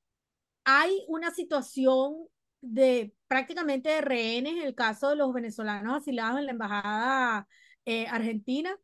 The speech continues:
Entonces llega, eh, eh, y, y, y se cuela el, el caso de Glass a-, ahí en esa, en esa conversación. Em, esto es grave cuando se utilizan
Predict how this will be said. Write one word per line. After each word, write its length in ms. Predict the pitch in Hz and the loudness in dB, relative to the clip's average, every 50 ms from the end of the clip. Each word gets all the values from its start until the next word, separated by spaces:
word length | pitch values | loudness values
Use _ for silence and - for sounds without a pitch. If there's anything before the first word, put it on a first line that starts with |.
| - - - - - | -18 -20 -10 -4 -2
Entonces 440 | 262 254 269 262 254 330 320 285 | 2 4 6 6 6 4 2 2
llega, 520 | 262 294 302 294 294 294 294 302 320 359 415 - _ _ _ _ | 4 6 8 8 8 8 6 4 2 0 -2 -4 _ _ _ _
eh, 300 | - 262 262 247 226 247 | 2 2 2 2 2 -2
eh, 80 | 226 - | -2 -2
y, 220 | - 269 277 - _ _ | -4 -8 -8 -8 _ _
y, 200 | - 262 262 262 - | -8 -6 -6 -6 -4
y 160 | 262 254 247 | -2 -2 0
se 220 | - - 254 247 | 2 0 0 0
cuela 520 | - - 262 277 294 285 294 320 349 392 - _ _ - _ _ _ _ | 2 4 6 8 8 8 6 4 2 0 -4 _ _ -20 _ _ _ _
el, 240 | - 254 254 247 - - | 0 0 0 0 0 0
el 180 | 254 247 226 | 0 0 2
caso 400 | - 277 240 247 254 254 302 294 | 2 2 4 4 4 2 2 2
de 160 | 302 285 262 | 4 4 2
Glass 640 | 220 226 240 247 240 269 320 392 - - - - - _ _ _ _ _ _ _ _ _ _ _ - | 2 4 4 6 6 6 6 4 -2 -10 -14 -14 -18 _ _ _ _ _ _ _ _ _ _ _ 0
a-, 340 | 226 233 254 - 233 214 240 | 2 2 2 0 0 0 2
ahí 320 | 240 247 262 285 320 359 | 4 4 4 4 2 2
en 140 | 339 302 277 | 0 -2 -2
esa, 540 | 269 277 285 285 - 311 302 302 285 - 254 | -2 -2 -4 -2 -2 0 2 2 2 0 0
en 120 | 247 240 | -2 -2
esa 600 | 247 247 254 - - 285 285 294 277 285 269 262 - | -2 -2 -4 -2 -2 0 0 2 2 0 -2 -2 2
conversación. 800 | - 254 240 240 233 220 220 - 220 - - 254 247 262 294 339 - - _ _ _ _ _ _ _ _ _ _ _ _ | 2 2 2 2 0 -2 -4 -6 -8 -6 -2 0 0 0 0 0 -4 -10 _ _ _ _ _ _ _ _ _ _ _ _
Em, 500 | - 269 269 269 262 254 247 233 233 240 - _ _ _ _ _ _ _ _ _ | 0 2 4 4 4 4 2 0 -2 -6 -12 _ _ _ _ _ _ _ _ _
esto 240 | - 262 285 294 392 | -4 -2 -2 -2 -4
es 100 | 494 508 | -6 -4
grave 400 | 381 320 339 381 440 330 254 220 | 0 4 6 6 6 4 2 2
cuando 200 | - 254 233 233 | 0 0 -2 -2
se 120 | 220 - | -2 -4
utilizan 720 | 240 - - 214 214 220 233 247 262 254 - - 349 359 | -4 -4 -2 -2 -2 0 0 0 -2 -2 -2 -2 -2 -2